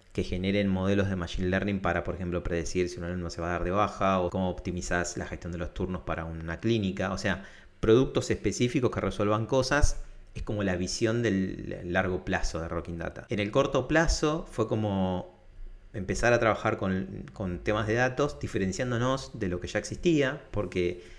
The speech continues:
el business intelligence, la inteligencia de negocios, ya es algo que se conoce, que hay tableros que se funcionan así, que, que muestran data, muestran indicadores, y eso es como común, pero nosotros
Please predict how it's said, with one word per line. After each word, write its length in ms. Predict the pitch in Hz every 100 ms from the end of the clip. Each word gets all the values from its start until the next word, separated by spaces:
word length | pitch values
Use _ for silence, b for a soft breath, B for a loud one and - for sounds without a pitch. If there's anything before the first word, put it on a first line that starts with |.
| B 101
el 160 | 95
business 360 | 113 117 113 107
intelligence, 680 | 101 123 120 120 120 - 95
la 120 | 85
inteligencia 480 | 87 90 101 98 98
de 60 |
negocios, 300 | 120 123 101
ya 80 | 107
es 140 | 98
algo 200 | 107 107
que 80 | 95
se 120 | -
conoce, 580 | 90 95 110 - 127 120
que 120 | 92
hay 180 | 87 87
tableros 540 | 87 82 92 101 95 -
que 100 | 98
se 80 |
funcionan 480 | - 95 - 95 92
así, 400 | 90 117 123 139 B B B B B B -
que, 220 | 95 87
que 120 | 90
muestran 380 | 101 98 98 101
data, 380 | 120 120 120 110
muestran 360 | 101 95 95
indicadores, 1000 | 90 87 85 98 117 117 113 104 - - -
y 80 |
eso 120 | 113 120
es 60 |
como 260 | 104 92 82
común, 400 | 85 110 123 123
pero 140 | 104
nosotros 460 | 104 139 143 139